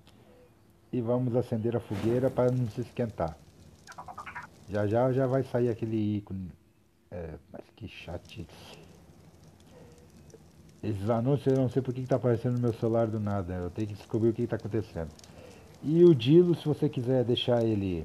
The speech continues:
sem te seguir, vem aqui no assobio, aperta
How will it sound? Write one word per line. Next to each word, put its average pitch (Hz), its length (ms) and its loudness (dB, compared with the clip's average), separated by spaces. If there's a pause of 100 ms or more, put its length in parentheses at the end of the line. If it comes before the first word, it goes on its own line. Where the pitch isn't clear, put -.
(1400)
sem 127 120 4
te 120 160 -2
seguir, 156 540 0 (640)
vem 147 200 -2
aqui 143 220 0
no 135 100 0
assobio, 151 560 -2 (500)
aperta 113 640 -2